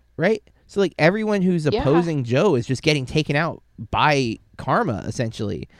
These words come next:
Speaker 1: Um, and you're not rooting for most of that. Like, Junior getting killed was a good thing. Pat Healy was a despicable character,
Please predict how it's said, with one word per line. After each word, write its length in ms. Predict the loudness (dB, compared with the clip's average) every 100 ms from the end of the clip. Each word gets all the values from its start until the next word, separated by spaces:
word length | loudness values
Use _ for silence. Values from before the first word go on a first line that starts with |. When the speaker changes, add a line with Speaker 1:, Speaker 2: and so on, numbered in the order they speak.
| -20 -20 _ 2
Speaker 1:
Um, 320 | 2 2 -2 -12 _ 0
and 280 | 2 2 -4 _
you're 140 | 6
not 220 | 6 4 4
rooting 380 | 4 4 0
for 160 | 0 0
most 320 | 2 2 2
of 80 | -2
that. 240 | -2 0
Like, 200 | 0 0
Junior 480 | -2 -4 0 0 -2 -6 2
getting 220 | 4 4
killed 200 | 4 4
was 120 | 2
a 40 | -2
good 240 | -4 -4
thing. 240 | -4 -6 -8 -14 -6
Pat 160 | -2 2
Healy 260 | 4 4
was 140 | 2 -2
a 60 |
despicable 640 | -8 -10 0 0 2 -2
character, 560 | -2 -2 -2 -4 -6 -6